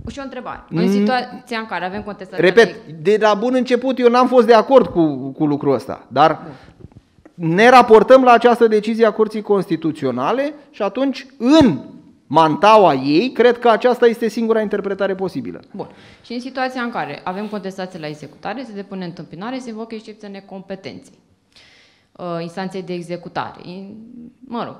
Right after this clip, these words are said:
Speaker 1: se interpretează că este competentă instanța, se respinge excepția, eventual se admite contestația, bun, se face cale de atac. Aici lucrurile sunt lămurite pentru că merge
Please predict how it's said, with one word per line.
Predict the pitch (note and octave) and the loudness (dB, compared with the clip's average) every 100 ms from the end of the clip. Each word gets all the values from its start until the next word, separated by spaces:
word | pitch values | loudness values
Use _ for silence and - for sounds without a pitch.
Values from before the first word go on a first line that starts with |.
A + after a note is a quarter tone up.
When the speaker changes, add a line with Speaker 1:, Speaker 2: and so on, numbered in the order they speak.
| - | -20
Speaker 1:
se | - | -14
interpretează | B3 A#3 G3+ G3 G#3 G3 F#3+ E3 | -12 -12 -14 -12 -8 -8 -10 -16
că | - G3 D3 C#3+ | -10 -8 -8 -10
este | F3+ F3 | -12 -12
competentă | D#3+ D3 D#3 E3 C#3+ | -14 -14 -14 -14 -14
instanța, | C#3 D#3+ - A#3 | -14 -12 -10 -10
se | G#3+ | -10
respinge | G3 G3 G3 E3+ | -12 -10 -12 -12
excepția, | E3+ F#3+ - D4+ - B3+ A#3+ A#3 - | -12 -12 -12 -12 -12 -8 -6 -8 -12
eventual | G3+ G#3 G#3 | -16 -10 -10
se | G3+ | -8
admite | F#3 F3+ F3 | -10 -10 -10
contestația, | D#3+ E3 E3+ A3 C#4+ C4 C4 A3+ | -12 -12 -12 -12 -10 -10 -8 -10
bun, | F#3 C#3+ | -12 -16
se | A#3 | -14
face | C#4 C4 B3 | -12 -12 -12
cale | B3 A#3+ | -12 -12
de | A3 | -10
atac. | G#3+ A3 - - _ _ _ _ _ _ _ | -10 -10 -14 -18 _ _ _ _ _ _ _
Aici | - A3+ C4 C4 - - | -10 -8 -8 -10 -16 -14
lucrurile | B3+ B3+ A#3+ | -14 -10 -8
sunt | A#3 A#3 | -8 -10
lămurite | A3+ A3 B3+ C4 | -10 -8 -8 -10
pentru | B3+ A#3 A#3 | -10 -12 -12
că | A#3+ | -10
merge | B3 A#3+ A#3+ A#3 A#3 | -8 -8 -8 -8 -10